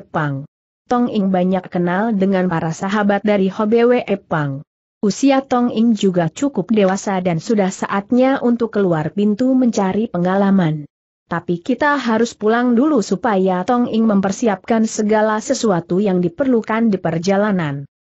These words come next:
Sebetulnya Hang Gi ingin menolak, tapi kalau secara langsung dikatakan mungkin akan menyinggung perasaan mereka ayah dan anak. Apalagi seorang diri dalam perjalanan sejauh ini juga cukup sunyi dan menakutkan,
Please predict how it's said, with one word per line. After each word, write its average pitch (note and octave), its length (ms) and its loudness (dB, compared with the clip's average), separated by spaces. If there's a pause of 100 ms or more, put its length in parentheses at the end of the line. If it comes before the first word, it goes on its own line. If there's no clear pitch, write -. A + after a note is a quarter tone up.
Sebetulnya A#3+ 800 2
Hang A3+ 240 2
Gi G3+ 160 0
ingin A#3+ 400 4
menolak, G3+ 480 0 (320)
tapi F3 240 -4
kalau F#3 400 0
secara G#3 400 -2
langsung G3 480 0
dikatakan F#3+ 640 -2
mungkin A3+ 560 2
akan A3+ 400 0
menyinggung A3+ 560 2
perasaan G3 560 -2
mereka F#3+ 560 -2
ayah A3+ 320 0
dan G#3+ 240 2
anak. D3+ 320 -4 (320)
Apalagi F3+ 560 0
seorang B3 560 -2
diri A#3+ 400 2
dalam F#3+ 320 2
perjalanan G3 720 0
sejauh E3+ 560 -2
ini A#3 400 2
juga E3+ 400 -2
cukup C#4 400 -4
sunyi A#3+ 240 4
dan G3+ 160 0
menakutkan, G3 880 -2